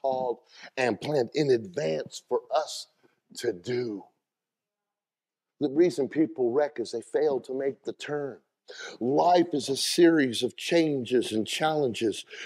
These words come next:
that if you miss the turn, you wake up and you realize,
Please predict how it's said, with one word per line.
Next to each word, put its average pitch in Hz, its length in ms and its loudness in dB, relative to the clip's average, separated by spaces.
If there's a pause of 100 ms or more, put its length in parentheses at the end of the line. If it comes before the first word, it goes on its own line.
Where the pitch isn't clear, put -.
(120)
that 131 160 6
if - 200 4
you 151 100 0
miss 160 260 2
the 139 140 -2
turn, 160 320 0
you 139 100 0
wake 165 360 4
up 170 220 2
and 131 140 -2
you 139 100 2
realize, 147 460 2